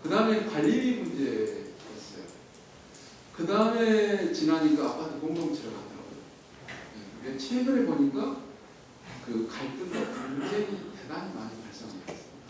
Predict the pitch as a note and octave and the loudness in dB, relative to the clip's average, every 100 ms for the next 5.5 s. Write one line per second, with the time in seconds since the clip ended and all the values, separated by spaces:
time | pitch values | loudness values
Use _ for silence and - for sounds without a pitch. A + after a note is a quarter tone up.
0 | - - - - A3+ A3 G#3+ G3 G3+ G3 | -20 -20 -20 -16 -12 -8 -8 -6 -6 -6
1 | F#3+ D#3+ C#3 B2+ A#2 A2+ B2 C3+ C3+ - | -6 -2 -2 -2 -8 -10 -8 -8 -8 -10
2 | - - - A#2+ D4+ - C#4 B3 A#3+ A#3+ | -14 -18 -6 -2 0 0 0 0 0 -2
3 | A#3 G#3+ G#3+ G#3 - C#3 B2 A#2+ A#2+ A#2+ | -2 -2 -2 -4 -6 -6 -6 -8 -8 -10
4 | - - D3+ D3 - - - D#3 D3+ C3+ | -10 -6 -4 -4 -6 -10 -6 -4 -2 -2
5 | C3+ B2 A#2+ A#2+ A#2+ | -4 -6 -6 -8 -10